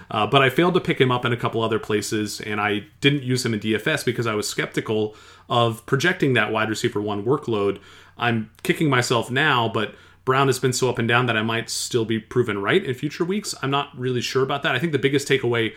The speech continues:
to me is that the Jags secondary is one that we can exploit in fantasy. I mean, the Jags defense in general is one that we can still go after,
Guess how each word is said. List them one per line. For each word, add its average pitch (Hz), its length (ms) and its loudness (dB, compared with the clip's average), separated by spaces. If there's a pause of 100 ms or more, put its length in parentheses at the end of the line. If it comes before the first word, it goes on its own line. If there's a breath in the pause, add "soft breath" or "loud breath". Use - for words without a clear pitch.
(240 loud breath)
to - 100 -6
me 156 320 2
is 120 140 4
that 117 100 0
the 110 80 0
Jags 120 380 0
secondary 107 500 -2
is 101 140 -6
one 104 160 -4
that 104 100 -4
we 107 80 -4
can 113 320 -2
exploit 104 540 -4
in 98 80 -10
fantasy. 98 360 -8
I 113 40 -4
mean, 123 80 -4
the 127 60 4
Jags 151 280 0
defense 131 480 -4 (300 loud breath)
in 120 120 -2
general 104 520 2
is 107 180 -2
one 107 200 -2
that 107 120 -4
we 110 80 -2
can 104 160 -6
still 110 240 -2
go 101 180 -2
after, 101 520 -4